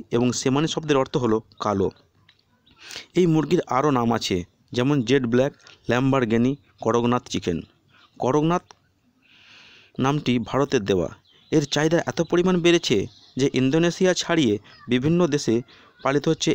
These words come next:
এই মুরগি, যেমন হল্যান্ড, স্লোভাকিয়া, চেক প্রজাতন্ত্র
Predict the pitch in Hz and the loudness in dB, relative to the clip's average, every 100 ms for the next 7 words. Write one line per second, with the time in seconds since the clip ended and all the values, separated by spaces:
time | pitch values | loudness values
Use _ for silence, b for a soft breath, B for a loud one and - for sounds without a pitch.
0 | 135 131 107 98 101 - _ - - - | 2 2 0 0 -4 -6 _ -20 -20 -6
1 | 113 139 160 151 - 131 135 147 151 B | -2 0 0 -2 -4 0 0 0 -4 B
2 | B - 147 135 127 135 143 151 B B | B -4 0 2 0 0 -2 -4 B B
3 | - 139 135 - 135 135 135 127 | -4 -2 -2 -2 0 0 0 0